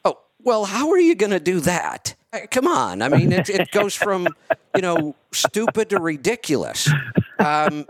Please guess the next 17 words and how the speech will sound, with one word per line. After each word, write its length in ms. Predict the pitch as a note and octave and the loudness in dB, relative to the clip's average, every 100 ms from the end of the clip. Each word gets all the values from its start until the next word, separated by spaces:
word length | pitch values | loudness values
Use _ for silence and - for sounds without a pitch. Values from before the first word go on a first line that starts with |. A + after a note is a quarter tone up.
| F3+ - | -2 0
but 140 | D#3 | 0
I, 100 | D#3+ D#3 | 0 0
I 100 | D#3 | -2
wanna 300 | D#3 F#3+ G#3+ | -2 -2 -2
read 400 | F3+ D3 C#3 G#2+ | 0 -2 -2 -2
you. 400 | G#2+ A2 F#3+ - _ _ _ _ | -2 0 -2 -6 _ _ _ _
After 360 | F#3 B3 - B3 | -4 -4 -2 0
we 140 | A#3 G#3 | 2 2
had 160 | A3 | 2
this 160 | F3+ F3+ | 0 2
argument 460 | F3+ E3+ C#3 C3+ - | 2 2 0 0 0
all 380 | C#3 E3+ F3 - | 2 2 0 -2
yesterday 680 | C3+ D#3+ - - C#3+ C#3+ C#3 | 0 0 0 -2 0 2 2
afternoon, 760 | C#3+ - B2 D#3 G#2+ F2+ C#3 - _ _ _ _ | 2 2 2 0 0 0 -4 -6 _ _ _ _
here 500 | - F3 F3+ F3+ F3+ | 0 2 2 0 0
is, 480 | D#3+ D#3+ C3+ C3 D3 | 2 2 0 -2 0
um, 480 | C3+ C3+ C3 C3 | 2 2 0 -4